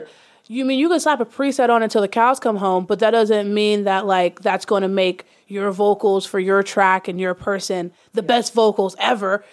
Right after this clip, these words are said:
Speaker 2: It just means you slapped a preset on it and maybe it changed it a little bit, you know?
Speaker 1: Yeah.
Speaker 2: And, and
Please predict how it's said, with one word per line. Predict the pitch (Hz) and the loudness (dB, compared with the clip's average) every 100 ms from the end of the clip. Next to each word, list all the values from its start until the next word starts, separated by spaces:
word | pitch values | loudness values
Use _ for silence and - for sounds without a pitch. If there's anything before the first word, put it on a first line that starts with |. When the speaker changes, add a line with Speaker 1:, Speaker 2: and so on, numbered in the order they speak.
| - | -8
Speaker 2:
It | 233 | -4
just | 240 | -2
means | 240 247 | -2 -2
you | 240 | 0
slapped | 247 247 | 0 -2
a | |
preset | 254 269 254 254 | -2 -2 0 2
on | 254 254 | 2 2
it | |
and | 254 254 | 0 2
maybe | 262 262 262 | 2 2 0
it | |
changed | - 294 339 214 | 2 2 2 2
it | |
a | 190 | 2
little | 185 185 | 2 2
bit, | 185 180 | 0 0
you | 196 | 0
know? | 196 208 277 | 2 2 2
Speaker 1:
Yeah. | - - - - - | -4 -20 -20 -20 -2
Speaker 2:
And, | 226 220 220 220 | 2 2 2 -2
and | - 220 208 208 208 202 | -2 0 2 2 0 -4